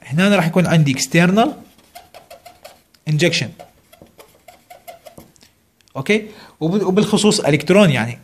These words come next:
هسه راح نشوف إنه عملية الاكسترنال انجكشن شنو تأثيرها. زين، هنا راح يصير عندي عملية الاكسترنال انجكشن للإلكترونات، إلكترونز، وهنا راح يكون بهذه الحزمة راح يكون عندي اكسترنال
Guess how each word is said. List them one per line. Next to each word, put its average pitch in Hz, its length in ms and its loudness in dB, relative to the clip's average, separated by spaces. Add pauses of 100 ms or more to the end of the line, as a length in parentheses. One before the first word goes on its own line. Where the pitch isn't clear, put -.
هسه - 160 -4
راح - 100 -4
نشوف 156 220 0
إنه 151 120 4
عملية 147 280 2
الاكسترنال 180 520 0
انجكشن 180 300 2
شنو 180 160 2
تأثيرها. 135 420 -2 (640)
زين، 151 260 -2
هنا 185 240 4
راح 190 140 2
يصير 196 260 0
عندي 156 280 0
عملية 156 420 2
الاكسترنال 170 800 0
انجكشن 170 520 0
للإلكترونات، 185 880 2 (760)
إلكترونز، 156 540 0 (540)
وهنا 170 400 6
راح 202 160 2
يكون 208 240 0
بهذه 190 280 2
الحزمة 165 460 0
راح 143 120 -2
يكون 165 200 -2
عندي 156 320 2
اكسترنال 170 680 0